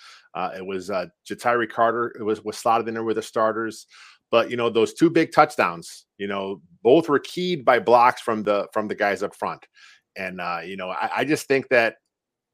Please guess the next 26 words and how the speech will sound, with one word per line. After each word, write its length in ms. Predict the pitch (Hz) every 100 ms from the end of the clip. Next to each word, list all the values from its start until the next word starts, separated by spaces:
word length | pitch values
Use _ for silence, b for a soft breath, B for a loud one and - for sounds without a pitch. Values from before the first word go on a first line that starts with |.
| _ _ _ _ _ _ _ _ 117
this 160 | 160
is 120 | 160
what 100 | 143
you 80 | 123
want. 300 | 104 123 90
You, 100 | 101
you 140 | 110 110
want 260 | 117 131
your, 140 | 120 113
your 160 | 101 101
line 400 | 98 104 117 117
to 80 | 101
make 180 | 101 -
these 200 | 90 -
plays. 500 | - 117 120 120 101
You 80 |
want 240 | 110 113 107
the, 180 | 95 -
the, 200 | 92 90
the 80 | 85
receivers 520 | 92 - 131 131 127
to 100 | 110
make 200 | 104 90
the 80 | 85
yak. 440 | 95 123 127 - b b b b _
That's 480 | - 170 180 -